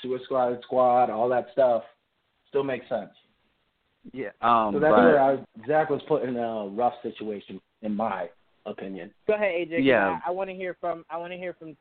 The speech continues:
Speaker 3: Tia, uh, Ryan, and, and Mike about this also. But, but go ahead and finish up your point.
Speaker 2: Okay, um, what I was, like, trying to say is that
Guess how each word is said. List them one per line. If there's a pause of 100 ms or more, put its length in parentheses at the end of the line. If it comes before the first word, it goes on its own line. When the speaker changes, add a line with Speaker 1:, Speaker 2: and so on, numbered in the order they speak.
Speaker 3:
Tia,
uh,
Ryan,
and, (100)
and
Mike
about
this
also.
But,
but
go
ahead
and
finish
up
your
point. (880)
Speaker 2:
Okay,
um,
what
I
was,
like, (120)
trying
to (100)
say
is
that